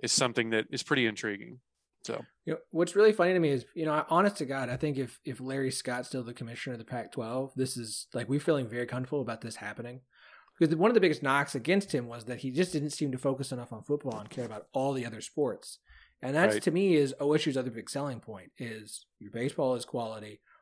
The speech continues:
Speaker 2: your softball is really dang good. These are other th-, sports that the Pac-twelve is quite good at, is softball and baseball. Um,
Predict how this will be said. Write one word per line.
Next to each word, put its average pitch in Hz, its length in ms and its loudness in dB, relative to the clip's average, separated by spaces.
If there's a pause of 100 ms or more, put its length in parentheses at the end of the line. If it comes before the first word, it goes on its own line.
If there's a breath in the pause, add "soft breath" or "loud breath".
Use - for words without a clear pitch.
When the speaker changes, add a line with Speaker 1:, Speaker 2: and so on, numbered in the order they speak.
(120)
Speaker 2:
your 131 120 -8
softball 127 560 -2
is 104 140 -12
really 113 240 -8
dang 107 300 -10
good. 101 340 -10 (600 soft breath)
These 107 160 -8
are 156 160 -4
other 151 140 4
th-, - 160 -4
sports 165 360 4
that 147 260 4
the - 80 -4
Pac-twelve 156 480 6
is 165 80 6
quite 147 220 4
good 180 180 12
at, 117 140 0
is 113 100 -4
softball 117 420 -2
and 104 80 -10
baseball. 95 520 -10 (320 soft breath)
Um, 113 260 -10